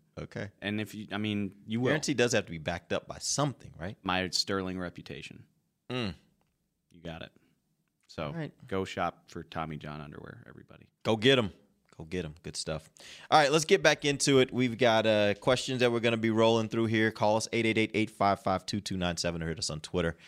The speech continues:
Speaker 1: at Cowboys Break. But we're gonna pause right now because Dave has a little rant for us. What the hell, man?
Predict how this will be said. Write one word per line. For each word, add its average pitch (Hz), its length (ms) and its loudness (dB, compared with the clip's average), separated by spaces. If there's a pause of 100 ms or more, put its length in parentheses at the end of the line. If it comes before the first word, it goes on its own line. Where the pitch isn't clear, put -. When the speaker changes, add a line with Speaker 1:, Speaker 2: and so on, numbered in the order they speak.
(280)
Speaker 1:
at - 120 -8
Cowboys 90 420 0
Break. 90 380 -2 (280)
But 160 200 6
we're 135 60 -4
gonna 123 120 -2
pause 117 340 4
right 92 180 0
now 95 220 0
because 90 320 -2
Dave 160 600 4 (580)
has 113 240 0
a 107 40 0
little 107 260 0
rant 85 240 -2
for 87 220 -6
us. 92 100 -6
What - 180 4
the 110 80 2
hell, 95 260 2
man? 87 320 -4